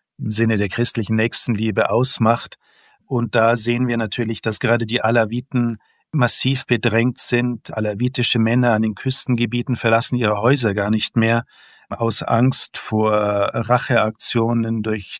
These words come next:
die Sicherheitskräfte Al-Sharas.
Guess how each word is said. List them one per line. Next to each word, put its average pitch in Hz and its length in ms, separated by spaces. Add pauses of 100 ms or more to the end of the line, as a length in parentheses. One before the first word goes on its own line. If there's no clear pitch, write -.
die 107 480
Sicherheitskräfte 113 1200 (500)
Al-Sharas. 113 920